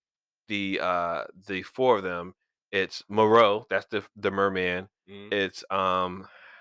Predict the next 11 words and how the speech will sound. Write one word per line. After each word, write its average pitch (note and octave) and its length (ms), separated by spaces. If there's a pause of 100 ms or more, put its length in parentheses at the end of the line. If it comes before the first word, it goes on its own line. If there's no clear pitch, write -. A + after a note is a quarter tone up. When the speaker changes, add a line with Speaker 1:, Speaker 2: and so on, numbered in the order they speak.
(600)
Speaker 1:
uh, - 160
Benito, A2+ 840
um, F#2 800 (380)
eh, F2 80 (320)
this F2+ 380
is, F2+ 180
this F#2+ 180
is F2+ 80
where E2+ 160
I'm F2 120
b-, F2+ 160